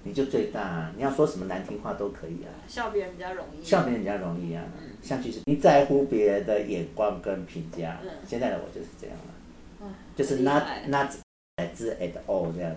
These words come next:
Speaker 1: 子。
Speaker 2: 嗯。
Speaker 1: Everything but 太宰治，这样。
Speaker 2: 佩服啦。
Speaker 1: 嗯。
Speaker 2: 真的很厉害。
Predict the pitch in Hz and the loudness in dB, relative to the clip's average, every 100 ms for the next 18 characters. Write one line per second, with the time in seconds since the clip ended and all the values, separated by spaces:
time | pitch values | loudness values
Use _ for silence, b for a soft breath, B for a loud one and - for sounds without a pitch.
0 | - - - - - 185 - - - 165 | -8 -14 -14 -14 -12 -12 -12 -8 8 10
1 | 165 175 170 156 156 107 - 90 - - | 12 12 10 10 8 6 2 0 0 0
2 | - - - 87 82 - - - - - | 0 -4 -6 -8 -8 -10 -16 -20 -20 -20
3 | - - - - - - - - - - | -20 -16 -14 -14 -16 -20 -20 -20 -20 -20
4 | - - - - - 180 - - - - | -20 -20 -20 -14 -8 -8 -8 -14 -16 -16
5 | - - - 175 - - - - 185 202 | -16 -16 -12 -12 -12 -18 -20 -14 -8 -6
6 | 165 170 - 170 - | -6 -8 -10 -10 -12